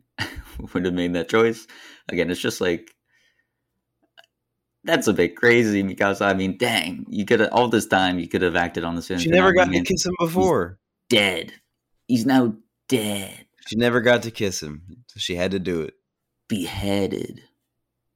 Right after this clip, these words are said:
Speaker 2: Yeah.
Speaker 1: Holding up the, his face. <laughs> It's just crazy. Um, see, I don't know. I don't know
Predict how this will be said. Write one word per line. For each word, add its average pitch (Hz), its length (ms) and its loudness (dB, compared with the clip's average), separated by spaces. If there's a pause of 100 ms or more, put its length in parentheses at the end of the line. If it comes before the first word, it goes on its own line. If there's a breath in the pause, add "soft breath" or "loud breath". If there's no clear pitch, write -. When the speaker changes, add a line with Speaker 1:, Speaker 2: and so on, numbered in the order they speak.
(240)
Speaker 2:
Yeah. 78 320 -4
Speaker 1:
Holding 110 420 4
up 101 340 0
the, 107 240 -6 (240)
his 110 320 -2
face. - 600 -2
<laughs> - 40 -16 (840 loud breath)
It's - 160 -10
just 110 200 -4
crazy. 104 460 0 (440 soft breath)
Um, 95 540 -2 (340)
see, - 160 -6
I 92 140 2
don't 90 100 0
know. 78 100 -2
I 82 100 0
don't 82 120 -2
know 80 320 -8